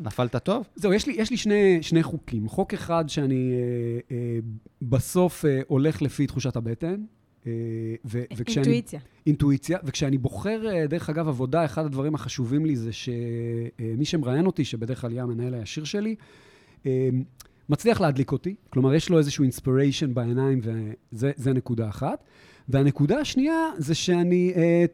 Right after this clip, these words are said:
Speaker 2: תמיד בא אם מזמינים אותי. כלומר, אם מתקשר אליי איזה חבר, אומר, "תקשיב, יש הזדמנות ממש, ממש מגניבה, אה,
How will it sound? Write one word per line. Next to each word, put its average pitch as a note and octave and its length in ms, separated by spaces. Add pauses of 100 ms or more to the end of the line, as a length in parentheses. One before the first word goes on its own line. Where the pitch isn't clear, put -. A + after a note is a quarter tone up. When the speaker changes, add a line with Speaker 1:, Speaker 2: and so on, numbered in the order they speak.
(220)
Speaker 2:
תמיד G3 260
בא F#3+ 140
אם F#3 60
מזמינים B2+ 420
אותי. G#2 220
כלומר, B2 280
אם C3+ 60
מתקשר E3+ 380
אליי F#3+ 100
איזה C3+ 140
חבר, C3+ 300
אומר, E3+ 200
"תקשיב, F3 420
יש F3+ 160
הזדמנות D3 420
ממש, D3 280
ממש D3+ 220
מגניבה, B2+ 380 (640)
אה, C3 40